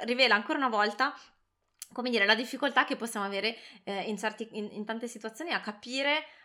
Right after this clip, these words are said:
a metterci davvero nei panni dei nostri bambini e a capire, ehm, il loro mondo, come loro possano guardare il, il, il mondo con, con le loro capacità di quel momento, ehm,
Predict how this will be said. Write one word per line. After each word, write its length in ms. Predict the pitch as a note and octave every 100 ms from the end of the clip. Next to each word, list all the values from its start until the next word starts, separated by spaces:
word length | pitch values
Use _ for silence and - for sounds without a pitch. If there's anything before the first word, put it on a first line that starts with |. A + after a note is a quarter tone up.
| -
a 60 |
metterci 340 | C4+ D#4+ - C4
davvero 240 | A#3 C4+
nei 160 | A#3+ A3
panni 240 | G#3 G#3+
dei 80 | G3+
nostri 280 | G#3 G#3 G#3+
bambini 400 | G#3+ A3 C4 C4
e 40 |
a 80 | G#3
capire, 560 | A#3+ - A3+ B3 C4+ C4+ - -
ehm, 600 | G3+ G3 F#3+ G3 F#3+ - _ _ _
il 140 | A#3+ F#3+
loro 200 | G#3+ G3+
mondo, 400 | F#3 F3 F3+ F3+
come 280 | C#4 D4
loro 280 | C4+ B3 B3+
possano 400 | G#3+ A3 A#3 G#3
guardare 500 | G3 G3 F#3+ F#3 F#3
il, 580 | G3 G#3 G3+ G3 F#3+ - -
il, 220 | G#3 G3+
il 160 | G#3+ G3+
mondo 380 | G3+ F3 F#3 F#3
con, 420 | F#3 F3 C#3+ G2+ - _ - - _ B1 -
con 180 | - G#3+
le 120 | G3+
loro 220 | G#3 G#3+
capacità 460 | G#3 G3+ F#3+ G#3 G#3
di 140 | F#3+
quel 140 | F#3+ F3+
momento, 680 | F#3 B3 A#3 A3+ A#3 A#3 - - -
ehm, 760 | - F#3+ F3 F3 E3+ F3 F3